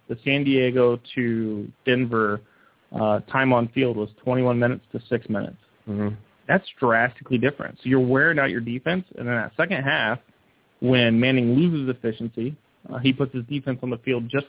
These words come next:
Speaker 1: as much as they were in the first half, uh, and they're now tired too. Uh, so they're now wore out. They're that wore out car that Manning already is, uh,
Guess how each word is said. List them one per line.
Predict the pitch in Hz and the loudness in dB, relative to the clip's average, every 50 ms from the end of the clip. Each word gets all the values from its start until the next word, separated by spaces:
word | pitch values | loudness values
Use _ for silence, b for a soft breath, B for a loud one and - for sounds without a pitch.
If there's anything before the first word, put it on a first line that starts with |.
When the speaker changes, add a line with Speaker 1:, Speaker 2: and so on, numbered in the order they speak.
| - | -8
Speaker 1:
as | 131 127 | -10 -6
much | 135 131 123 - - | -4 -4 -4 -4 -6
as | 120 | -4
they | 123 120 | -4 -2
were | 117 117 | -2 -2
in | 113 | -4
the | 107 | -6
first | 110 - 135 147 160 - | -6 -6 -4 -6 -4 -2
half, | 120 113 117 135 - - _ b b b b b b b | -2 -2 0 -2 -4 -6 _ b b b b b b b
uh, | - 113 110 107 82 - | 0 2 4 4 2 2
and | 117 120 120 127 | 2 2 4 4
they're | 127 127 127 | 4 6 6
now | 123 123 123 123 | 4 4 2 2
tired | 127 - 131 120 120 127 127 127 127 | 0 0 2 2 4 4 2 0 0
too. | - 135 143 180 196 185 - - - | 0 0 0 0 -2 -6 -8 -12 -8
Uh, | - 107 107 110 107 110 117 117 - | -6 -4 -4 -4 -4 -4 -6 -6 -4
so | - 113 | -2 -2
they're | 110 113 120 127 123 | 0 2 2 2 2
now | 117 117 117 | 2 2 2
wore | 117 120 120 120 117 117 | 4 4 4 4 6 6
out. | 123 135 123 113 - - - | 4 4 4 4 2 2 0
They're | 123 123 123 | 0 2 2
that | 120 113 - - | 2 2 2 2
wore | 120 120 120 | 2 4 4
out | 117 117 - | 4 2 0
car | - - 123 120 | 0 0 0 2
that | 117 113 | 0 0
Manning | - 117 131 135 127 113 117 117 | 0 0 0 0 0 -2 -2 0
already | 117 120 117 110 113 117 | 0 0 0 0 0 2
is, | 135 143 120 113 117 117 - _ _ b b b b b b b b _ - - | 2 4 4 2 2 0 -4 _ _ b b b b b b b b _ -4 0
uh, | 127 113 110 110 107 110 - | 2 4 4 4 2 0 -2